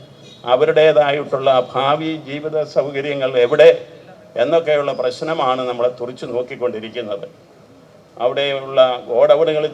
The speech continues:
താമസിക്കുന്ന ആളുകളുടെ ദുസ്ഥിതിയെക്കുറിച്ച് അവിടെ പോയ പിതാക്കന്മാർ തന്നെ എന്നെ അറിയിച്ചു. ഞാനിതുവരെയും ഈ ജനങ്ങളുടെ സമരത്തിനായി തിരുവനന്തപുരത്ത് പോയിട്ടില്ല. എന്നാൽ നമ്മുടെ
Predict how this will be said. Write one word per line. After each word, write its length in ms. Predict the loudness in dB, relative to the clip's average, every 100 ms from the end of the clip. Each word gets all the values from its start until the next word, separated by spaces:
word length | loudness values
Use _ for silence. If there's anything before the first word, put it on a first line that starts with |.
| 0
താമസിക്കുന്ന 500 | -2 -8 -12 -8 -6 -2
ആളുകളുടെ 380 | -2 -4 -6 -8
ദുസ്ഥിതിയെക്കുറിച്ച് 880 | -10 -12 -12 -6 -4 -6 -10 -8 0 0 0 -8 -20 -20 -20 -20 -6
അവിടെ 240 | -2 2 2
പോയ 140 | 2 0 0
പിതാക്കന്മാർ 600 | -2 -2 0 -2 -2 -4 -4
തന്നെ 220 | -4 -4 -6 -10 -16 -20 -8 -4
എന്നെ 160 | -4 -4
അറിയിച്ചു. 380 | -6 -10 -16 -16 -10
ഞാനിതുവരെയും 640 | -8 -6 -6 -4 -4 -8 -12 -20 -20 -20 -20 -12
ഈ 140 | -8 -8 -10 -14 -20 -20 -10 0
ജനങ്ങളുടെ 480 | 0 2 -4 -4 -4 -2
സമരത്തിനായി 640 | -4 -4 -4 -4 -2 -2 -6
തിരുവനന്തപുരത്ത് 640 | -8 -6 -6 -4 -6 -8 -4
പോയിട്ടില്ല. 440 | -2 -2 -6 0 0 0 -10 -20 -20 -20 -20 -18 -10
എന്നാൽ 220 | -6 -4 -4
നമ്മുടെ 240 | -4 -2